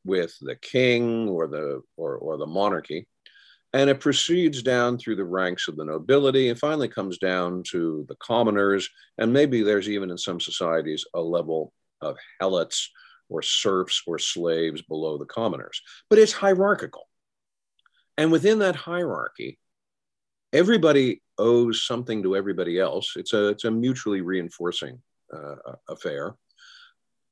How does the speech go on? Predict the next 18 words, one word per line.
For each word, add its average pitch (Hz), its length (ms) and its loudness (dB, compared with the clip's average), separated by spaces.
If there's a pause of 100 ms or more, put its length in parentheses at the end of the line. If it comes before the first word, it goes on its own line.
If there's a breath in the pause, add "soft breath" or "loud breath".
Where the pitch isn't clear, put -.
But 143 380 4
authority 143 840 -2
or 92 140 -6
sovereignty 135 880 -4
in 85 100 -8
that 80 140 -6
hierarchy 82 680 -4 (280 loud breath)
clearly 240 480 4
flows 113 340 2
from 90 140 -8
the 82 60 -8
top - 320 -10
downwards. - 500 -14 (560)
Sovereignty 180 560 2
belongs 98 420 -4
with - 120 -12
the - 80 -18
king, 110 420 2